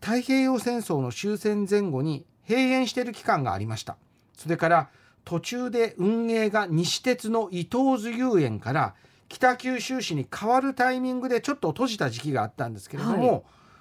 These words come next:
Speaker 1: まあ、それを、お-、それをちょっと多めに見ますと、今年開園から九十年を迎えるんですね。で、その次に古いのは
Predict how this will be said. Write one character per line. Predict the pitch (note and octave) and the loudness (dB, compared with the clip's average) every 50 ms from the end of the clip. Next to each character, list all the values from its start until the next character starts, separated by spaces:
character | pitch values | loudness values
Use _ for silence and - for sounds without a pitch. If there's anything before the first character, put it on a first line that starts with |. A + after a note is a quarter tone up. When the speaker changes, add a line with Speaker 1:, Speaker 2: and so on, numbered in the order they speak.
| _ _ _ _ - | _ _ _ _ -2
Speaker 1:
ま | B3+ B3+ B3 | 0 0 0
あ、 | |
そ | - C4+ C#4 | 2 0 0
れ | D4 D4 | 0 0
を、 | D4 C#4+ | -2 -2
お-、 | C#4+ C#4+ B3+ - G#3+ G#3+ G#3+ G#3+ G#3 G#3 G#3 G#3+ G#3 G3+ G3+ - _ G#3+ - - - - - | -2 -4 -6 -2 2 4 6 6 6 6 6 4 2 -2 -8 -20 _ -20 -20 -20 -20 -20 -14
そ | - - A3+ A#3+ | -6 -2 2 4
れ | A#3 | 6
を | A#3 A#3 A#3 | 6 4 4
ち | A3+ - | 2 -2
ょ | A#3+ | 0
っ | - | 2
と | F#3 D#3 E3 G3 | 4 6 6 6
多 | G#3 G#3 | 6 6
め | G#3 G#3 | 4 0
に | G#3 G3+ G3 | 0 0 0
見 | G3 G#3 | 0 0
ま | G#3+ A3 - | 0 0 -2
す | - - | -2 -4
と、 | - C#4 B3 - _ _ _ _ _ _ | -2 -2 -2 -4 _ _ _ _ _ _
今 | - G#3 - | -4 0 0
年 | D3+ - - - | 0 0 0 -4
開 | - C#3+ D#3 E3 E3+ | -4 -2 -2 0 0
園 | F3+ E3+ E3 | 0 0 0
か | E3+ D#3+ | 0 -2
ら | D#3 | -2
九 | C#3+ - - E3 F3 G3 G3+ | -4 -4 -2 0 0 0 -2
十 | F#3+ A3+ A3+ A3+ | -4 -4 -4 -2
年 | G3+ F3+ C3+ G#2+ F#2+ | 0 0 0 0 -2
を | F2 F2+ F#2 | -4 -6 -8
迎 | - G2+ G2 | -8 -8 -8
え | G2 | -6
る | G2 F#2+ | -8 -8
ん | - | -10
で | - - | -12 -12
す | - | -10
ね。 | D3+ - G2+ G2 - _ - - - - - - E2 F2+ F#2+ - | -8 -8 -8 -10 -12 _ -20 -20 -20 -20 -18 -18 -18 -16 -10 -2
で、 | - G3 D#3 | 0 0 0
そ | A#2 D#3 F#3 | 2 0 2
の | G#3 B3+ D4 | 2 2 2
次 | C#4 D4 D4 D4+ D4 | 0 -2 -2 0 0
に | C4 G3 | 0 0
古 | D3+ E3+ F3 F#3+ F#3+ | 0 2 2 2 4
い | F3 | 4
の | C#3 A#2 A2+ | 2 2 4
は | C#3+ D3 A#2 - - | 4 2 2 2 -6